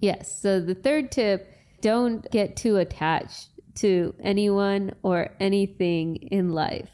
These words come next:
For me, if I stayed really attached to my friends or even, you know, my family members, they were sort of holding me back from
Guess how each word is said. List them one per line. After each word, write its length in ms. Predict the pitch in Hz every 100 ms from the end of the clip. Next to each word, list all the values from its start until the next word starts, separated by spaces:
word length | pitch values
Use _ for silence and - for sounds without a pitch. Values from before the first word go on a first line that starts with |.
| - -
For 160 | 226 208
me, 300 | 220 233 233
if 180 | 226
I 560 | 190 202 220 220 214 220 _ _ _ _ -
stayed 640 | - - 196 190 185 185
really 400 | 185 208 214 214
attached 580 | 196 190 196 190 185 -
to 80 | 208
my 200 | 165 160
friends 680 | - 208 214 214 208 208 185
or 380 | 170 165 160 -
even, 640 | - 208 262 277 262 - - -
you 140 | 196
know, 160 | 185 165
my 200 | 151 -
family 400 | - 240 233 226
members, 540 | 214 208 202 196 196 -
they 160 | 190 202
were 240 | 196 190
sort 280 | 185 226 311
of 140 | 381 -
holding 340 | 208 208 214
me 140 | 202
back 400 | 180 180 202 -
from 420 | - 190 180 170